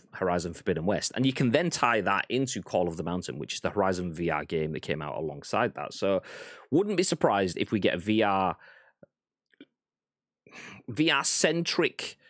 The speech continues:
state of play, but with a lot more video game stuff around it as well. Horizon Forbidden West, I would expect to see in this stream. Maybe not God of War Ragnarok,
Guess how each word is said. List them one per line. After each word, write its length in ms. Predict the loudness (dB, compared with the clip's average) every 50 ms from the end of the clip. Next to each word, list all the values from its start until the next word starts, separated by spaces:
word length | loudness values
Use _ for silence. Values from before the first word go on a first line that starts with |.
| _ _ -10
state 300 | -4 0 2 4 4 4
of 120 | 2 0
play, 400 | 2 2 4 4 4 2 2 0 _ _ _ _ _ 0
but 140 | 2 2
with 160 | 4 2 4 4
a 60 | 4
lot 240 | 4 4 2 2 2
more 160 | 2 2 2
video 280 | 2 2 2 2 0
game 200 | 0 0 -4 -4
stuff 280 | -4 -4 -6 -6 -6 -6 -8
around 320 | -6 -6 -6 -6 -8 -10 -10
it 100 | -10 -10
as 120 | -10 -8
well. 220 | -8 -8 -8 -8 -6
Horizon 460 | -4 0 2 2 2 2 2 0 -4
Forbidden 340 | -4 -4 -2 0 0 0 0
West, 240 | -2 -4 -6 -8 -8 -4 -4
I 60 | -2
would 180 | -2 0 0
expect 880 | -2 -2 -2 -4 -6 -6 -6 -4 0 0 0 0 0 -6 -8 -10 -10 -10 -10
to 120 | -10 -8 -6
see 440 | -4 -4 -4 -4 -4 -6 -10 -14 _ -20 -20 _ _ _ -4
in 180 | -4 -4 -2 -2
this 340 | -6 -6 -6 -8 -10 -10 -14 _ -14
stream. 420 | -14 -10 -6 -6 -6 -6 -6 -4
Maybe 300 | 0 2 2 4 4 4
not 220 | 2 2 2 2 2
God 140 | 2 2 4
of 60 | 4
War 200 | 4 4 4 4
Ragnarok, 600 | 2 0 -2 -2 -2 -2 -2 -4 -6 -12 -18